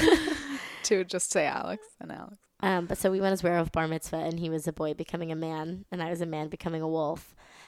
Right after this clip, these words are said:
Speaker 2: And then today, I used that same wolf hat with the onesie that I own that has sheep on it, and I was a wolf
Speaker 1: She's
Speaker 2: in
Speaker 1: still
Speaker 2: sheep.
Speaker 1: in it, and
Speaker 2: Oh, I
Speaker 1: she
Speaker 2: haven't
Speaker 1: looks
Speaker 2: taken it
Speaker 1: amazing.
Speaker 2: off.
Speaker 1: Oh, yeah.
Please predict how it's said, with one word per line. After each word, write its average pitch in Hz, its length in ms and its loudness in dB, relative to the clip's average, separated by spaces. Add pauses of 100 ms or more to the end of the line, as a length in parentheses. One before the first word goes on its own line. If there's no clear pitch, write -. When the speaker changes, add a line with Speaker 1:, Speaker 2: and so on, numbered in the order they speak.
(120)
Speaker 2:
And 202 140 -4
then 170 140 0
today, 170 600 2 (100)
I 180 60 -2
used 170 240 -2
that - 180 0
same 175 340 0
wolf 156 240 -2
hat 151 400 0
with 160 160 -4
the 165 100 0
onesie 160 500 -2
that 156 100 -2
I 160 140 -2
own 143 380 -4 (640)
that 165 100 2
has 156 120 2
sheep - 340 -4
on 156 200 -2
it, - 220 -10 (320)
and 165 120 -2
I 160 80 0
was 160 160 0
a 165 80 2
wolf 156 260 -2
Speaker 1:
She's 165 160 2
Speaker 2:
in - 20 0
Speaker 1:
still 170 320 8
Speaker 2:
sheep. - 100 4
Speaker 1:
in - 80 -2
it, 113 220 0
and 165 120 4
Speaker 2:
Oh, 214 80 12
I 202 140 8
Speaker 1:
she 214 60 8
Speaker 2:
haven't 214 260 6
Speaker 1:
looks 220 60 2
Speaker 2:
taken 196 320 2
it 175 60 6
Speaker 1:
amazing. 180 60 4
Speaker 2:
off. 170 260 4
Speaker 1:
Oh, 160 80 -6
yeah. 151 260 -4